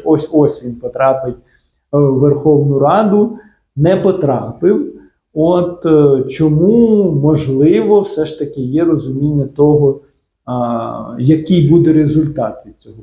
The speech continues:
потрапляння. Якби він був гарантовано позитивний, то ми би, напевно, бачили проголосований цей законопроект. От, е, тим не менше,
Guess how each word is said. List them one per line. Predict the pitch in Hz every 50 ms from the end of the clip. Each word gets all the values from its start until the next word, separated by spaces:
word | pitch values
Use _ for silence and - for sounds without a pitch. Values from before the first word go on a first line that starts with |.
| -
потрапляння. | 120 117 - - 127 127 135 147 165 190 208 214 196 170 156
Якби | 135 135 135 131 123 127 147 147
він | 139 139 135 131
був | 120 123 139 135 127 123 - _ _ _ _ _ _ _ _ _ _
гарантовано | - 139 147 143 147 147 139 123 151 151 139 135 131 131 131 127 123
позитивний, | 135 139 135 139 147 143 143 - 190 214 214 202 180 170 156
то | 151 - - 139 143 143
ми | 135 127 131 143
би, | 139 135 131
напевно, | 127 127 131 - 131 131 135 135 123
бачили | 113 127 123 120 - - 117 117 117 117
проголосований | 117 - 131 139 135 127 117 117 127 127 131 127 - - 131 120 107 107 107 107 107 107 104
цей | - - 113 113
законопроект. | 110 113 110 - 127 127 135 135 135 151 165 190 214 233 233 - - - _ _ _ _ _ _ _ _ _ _ _ _ -
От, | 156 156 151 139 131 127 131 127 135
е, | 127 127 131 131 127 127 127 127 127 123 123 120 120 123 120 120 120 -
тим | 175 180 175
не | 175 175
менше, | 175 185 185 180 175 - - - 170 156 143 135 127 - -